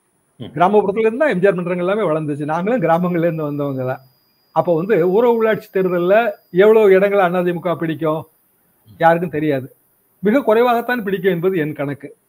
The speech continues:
Speaker 2: ஆனால் என்ன சொல்வார்கள் இவர்கள்? "திமுக சதி செய்து விட்டது ஆளுங்கட்சி, அதனால வந்து நாங்க தோற்றோம்." அதாவது தோல்வியை ஒத்துக்கொள்ள மாட்டாங்க. தோல்வியை ஒத்துக்கொண்டால்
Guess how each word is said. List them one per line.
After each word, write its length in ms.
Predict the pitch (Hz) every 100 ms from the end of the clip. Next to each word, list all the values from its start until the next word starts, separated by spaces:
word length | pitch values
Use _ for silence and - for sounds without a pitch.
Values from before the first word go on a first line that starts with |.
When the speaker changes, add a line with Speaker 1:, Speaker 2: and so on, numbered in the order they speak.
| _ _ -
Speaker 2:
ஆனால் 180 | 277 302
என்ன 200 | 247 262 294
சொல்வார்கள் 540 | 247 240 247 226 208
இவர்கள்? 360 | 185 165 165 160 160 _ _ -
"திமுக 260 | 302 302 269
சதி 260 | 226 233
செய்து 260 | - 214 180
விட்டது 380 | 156 139 131 156 123 - _ _ -
ஆளுங்கட்சி, 580 | 180 226 185 151 - 147 143 - _ _ _ -
அதனால 240 | 247 254 247
வந்து 160 | 214
நாங்க 200 | 226 175
தோற்றோம்." 460 | 147 170 165 156 131 110
அதாவது 340 | 151 294 320 220
தோல்வியை 440 | 262 330 339 320 247
ஒத்துக்கொள்ள 460 | 233 339 311 226
மாட்டாங்க. 340 | 165 135 123 113 - _ _ _ _ -
தோல்வியை 420 | 226 269 262 247
ஒத்துக்கொண்டால் 760 | 175 170 220 175 135 123 180